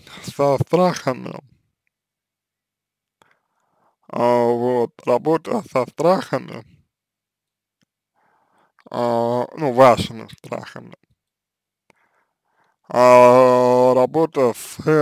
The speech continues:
уверенностью в себе — это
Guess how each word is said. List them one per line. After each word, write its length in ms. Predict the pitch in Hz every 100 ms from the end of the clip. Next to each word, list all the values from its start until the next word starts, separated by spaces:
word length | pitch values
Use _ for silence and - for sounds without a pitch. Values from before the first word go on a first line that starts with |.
| 139 -
уверенностью 1200 | 135 131 151 143 123 110 - - 120 120 110 110
в 560 | 113 127 123 117 113
себе — 600 | 104 - 127 143 185 123 - - - _ _ _ _ _ _ _ _ _ _ _ _ _ _ _ _ _ _ _ _ _ _ _ _ _ _ _ _
это 580 | 160 156 _ 131 123 113